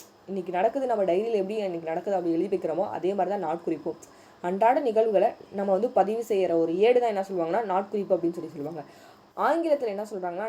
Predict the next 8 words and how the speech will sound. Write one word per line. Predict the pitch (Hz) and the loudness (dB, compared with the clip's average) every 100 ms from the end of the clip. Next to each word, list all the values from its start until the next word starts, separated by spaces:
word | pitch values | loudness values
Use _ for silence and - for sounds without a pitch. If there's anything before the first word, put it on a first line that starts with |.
| 196 | -2
டைரி | 160 220 247 | -2 -2 -2
அப்படின்னு | 214 185 | -2 -4
சொல்லி | 190 165 | -8 -10
சொல்லுவாங்க. | 160 147 147 180 - _ - | -8 -8 -8 -8 -10 _ -2
லத்தீன் | 180 190 285 285 | 2 2 2 -2
மொழி | 269 214 | -2 -2
சொல் | 208 196 180 | -2 -4 -2
மூலமாக | 165 160 160 151 214 | -4 -4 -6 2 2